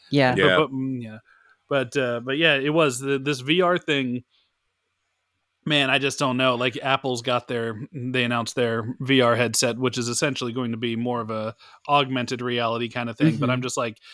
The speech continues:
Speaker 2: "You look so fucking stupid," <laughs> you know, in, in those
Speaker 1: Yeah.
Speaker 2: things. And, and I think that, I'm like, "Didn't they learn any lessons with Google Glass?" It's like,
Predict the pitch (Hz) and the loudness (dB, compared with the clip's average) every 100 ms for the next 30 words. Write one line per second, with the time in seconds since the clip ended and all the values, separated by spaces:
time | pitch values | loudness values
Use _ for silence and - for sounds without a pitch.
0 | - - _ 175 196 180 - 175 139 151 | -20 -20 _ 0 2 2 0 -2 -2 -6
1 | - 104 - 127 110 110 101 110 160 175 | -6 -10 -10 -10 -12 -14 -20 -14 -2 0
2 | 185 208 185 190 185 175 165 156 139 143 | 2 2 2 -2 -4 -6 -2 2 4 6
3 | 139 139 135 - - - - 160 143 147 | 6 4 2 -6 -16 -20 -4 0 0 -4
4 | - 151 147 156 170 143 135 131 135 139 | -6 -2 0 0 -2 -4 -6 -10 -6 -6
5 | 120 175 208 233 190 202 185 156 143 160 | -4 0 2 4 6 6 6 6 6 4
6 | 143 127 107 127 139 135 117 110 127 139 | 0 -2 0 2 4 2 0 2 2 2
7 | 123 - 131 123 | 0 0 0 0